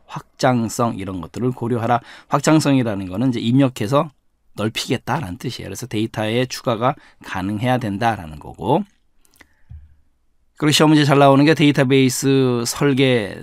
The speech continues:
단계, 이게 시험 문제 잘 나와요. 첫 번째로 현업 사람들을 만나서 미팅하는 거죠. 커피 한 잔 마셔가면서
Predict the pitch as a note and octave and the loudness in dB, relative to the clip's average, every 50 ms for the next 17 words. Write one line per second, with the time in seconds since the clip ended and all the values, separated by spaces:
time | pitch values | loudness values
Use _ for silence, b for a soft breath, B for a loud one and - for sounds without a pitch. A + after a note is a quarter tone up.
0 | - - - A#2+ A2+ G#2+ F#2 G2 F#2 G2 C3+ F3+ - - G2+ F#2+ F#2+ - - D3 | -10 -6 -4 -2 -2 -2 -4 -4 -6 -6 -6 -8 -8 -10 -8 -8 -6 -6 -6 -6
1 | G#2+ G2+ F#2+ F#2 F2 - G2 G#2+ G#2 D2+ D2+ E2 G#2 C#3 - B B B B B | -6 -6 -6 -8 -8 -8 -8 -10 -10 -10 -10 -6 -6 -6 -6 B B B B B
2 | B B B - D#3+ - - D3 C#3+ - C#3 C3 B2+ B2 B2+ C#3+ D3+ D#3 D#3+ E3 | B B B -6 -6 0 2 2 2 4 2 2 4 4 4 4 4 4 2 0
3 | - _ b b b b b - - F3+ E3+ E3 - - F3 C#3 C3+ B2 A2+ G2+ | -2 _ b b b b b -4 0 2 2 2 2 2 0 2 2 2 0 0
4 | G#2+ G#2 G#2 G2 G2+ B2 C3 A2+ G2 F2 F#2+ A#2+ D#3 D#3 D#3 - B2 G#2+ G#2+ A#2+ | -2 -4 -4 -2 0 0 0 0 -2 -4 -2 2 2 2 2 2 0 -2 -2 -2
5 | B2 - - B2+ A#2+ D3+ F3 F3+ E3 B2 B2 - G2+ F#2+ A2 C#3+ A2 F2 - - | -4 -4 -2 -2 0 0 -2 -2 -4 -6 -8 -6 -4 -4 -4 -4 -4 -6 -8 -12
6 | C3+ - B2 G2 F2+ A2+ B2 G2+ F2+ - B2 B2 B2+ A2+ G2+ F#2+ - C#3 C#3+ B2+ | -6 -4 -4 -4 -2 -2 -4 -4 -4 -4 -4 -2 -2 -2 -2 -2 2 4 4 4